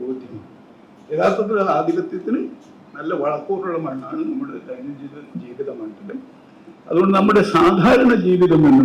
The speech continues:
പറയുന്നത്, "A culture is ordinary" എന്ന് റൈമണ്ട് വില്യംസ് പറയുന്നത്, അതിലുള്ള ഈ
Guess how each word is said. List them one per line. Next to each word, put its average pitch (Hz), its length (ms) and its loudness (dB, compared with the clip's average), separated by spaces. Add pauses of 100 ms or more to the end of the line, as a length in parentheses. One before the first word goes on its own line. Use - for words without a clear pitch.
പറയുന്നത്, - 340 -6 (500)
"A - 20 -10 (100)
culture 185 460 4
is 180 80 4 (100)
ordinary" 180 560 4
എന്ന് 156 180 0 (420)
റൈമണ്ട് 175 420 -4
വില്യംസ് 147 440 -10
പറയുന്നത്, 127 520 -12 (800)
അതിലുള്ള 214 300 0 (120)
ഈ - 20 -2